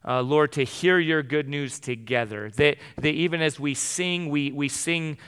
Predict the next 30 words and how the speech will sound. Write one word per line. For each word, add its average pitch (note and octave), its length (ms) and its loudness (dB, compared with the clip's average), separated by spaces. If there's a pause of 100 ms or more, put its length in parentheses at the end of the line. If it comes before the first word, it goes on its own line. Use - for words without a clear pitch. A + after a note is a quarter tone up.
(120)
um, C3 380 0
out D3 180 4
of C#3 80 2
our C#3 200 4
own E3+ 380 0
mouths, D3+ 720 0
we C#3+ 100 -4
sing D3+ 320 -4
to G3 280 -4
you, G3 400 -2 (240)
and D3 180 0
yet D#3 200 4
you've D3+ 380 -2 (280)
chosen F3+ 480 2
to D#3 140 -2
organize D3 720 2
it C#3+ 100 2
in C3+ 120 -8
such - 280 -2
a C#3 60 -4
way C3+ 180 2
that C3+ 160 0
we B2+ 140 -4
sing D3 320 -4
alongside C3 960 2
others, A#2 440 -2
or B2 140 -4
that B2+ 180 -2
we B2+ 100 -4
hear C#3 220 -2